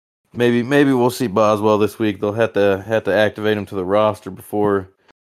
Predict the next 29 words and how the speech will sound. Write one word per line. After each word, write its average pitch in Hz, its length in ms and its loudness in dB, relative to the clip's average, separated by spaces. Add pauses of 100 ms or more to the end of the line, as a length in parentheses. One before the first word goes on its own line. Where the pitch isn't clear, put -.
(220)
before 110 260 -6
Sunday. 92 560 -4
So, 92 460 -2 (560)
yeah, 101 240 -4
not 104 260 -2
a 101 40 -2
whole 104 200 0
lot 101 180 2
of, 90 240 -6 (380)
it's - 280 -20
not 101 120 -8
like 92 100 -10
you're 95 120 -6
relying 92 400 -4
on 90 120 -6
Boswell 90 400 -2
for 87 140 -12
fantasy, 90 480 -10
so 80 240 -6
nothing 92 360 -4
you 92 80 -8
need 92 180 -6
to 92 200 -4 (440)
set - 260 0
a 101 100 0
notification 104 760 -2
reminder 92 400 -4
for. 90 400 -6 (140)
There's, 110 260 -6